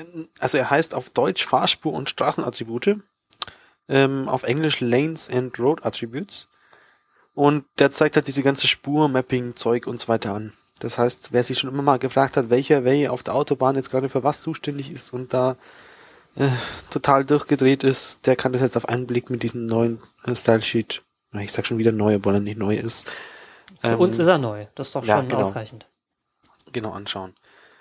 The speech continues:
Speaker 1: Ähm, das ist ja einer von diesen, also josm hat ja seit etwas längerem auch diesen Map-C-S-S-Support, mit dem man so, ja, vom, von dem Renderer unabhängig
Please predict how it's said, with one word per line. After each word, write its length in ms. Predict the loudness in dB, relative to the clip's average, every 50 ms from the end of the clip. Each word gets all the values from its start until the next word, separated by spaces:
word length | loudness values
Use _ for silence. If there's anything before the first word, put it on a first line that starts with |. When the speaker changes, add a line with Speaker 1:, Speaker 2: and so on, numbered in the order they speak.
| _ _ _ _ _
Speaker 1:
Ähm, 200 | 2 2 2 4
das 180 | 2 2 2 2
ist 140 | 2 4
ja 80 | 4 4
einer 200 | 6 6 4 4
von 180 | 2 0 -2 0
diesen, 280 | -2 -2 -2 -2 -2
also 240 | -2 -2 -2 -4 -8 -14 -20 -14 _
josm 360 | 0 2 2 2 0 -2 0 0
hat 160 | 0 2 2
ja 100 | 0 0
seit 480 | 2 0 0 0 0 -2 -6 -10 -12 -12 -16 -20 -20 -20 _ _ _ _
etwas 280 | -8 -2 -2 -2 2
längerem 360 | 2 2 2 4 2 2 2 0
auch 160 | -4 -4 -4
diesen 260 | -8 -10 -10 -8 -4
Map-C-S-S-Support, 1040 | -4 -4 -2 _ -2 -2 0 0 -4 -4 -6 -8 -8 -4 0 0 2 2 0 -4 -12 -20 -20 -20 -20 -20 -20 -20 -20 -20 _
mit 180 | -4 -4 0 2
dem 120 | 2 4
man 160 | 4 2 2
so, 560 | 2 0 0 0 0 0 -2 -4 -4 -8 -10 -16 _ -12
ja, 240 | -2 2 4 4 4
vom, 400 | 4 2 -4 -6 -6 -8 -10 -14 _ _
von 320 | -4 -2 -2 -2 0 0
dem 180 | 0 0 2 2
Renderer 320 | 0 0 2 2 0 0
unabhängig 600 | 2 2 0 0 2 0 -4 -4 -4 -8 -14 -18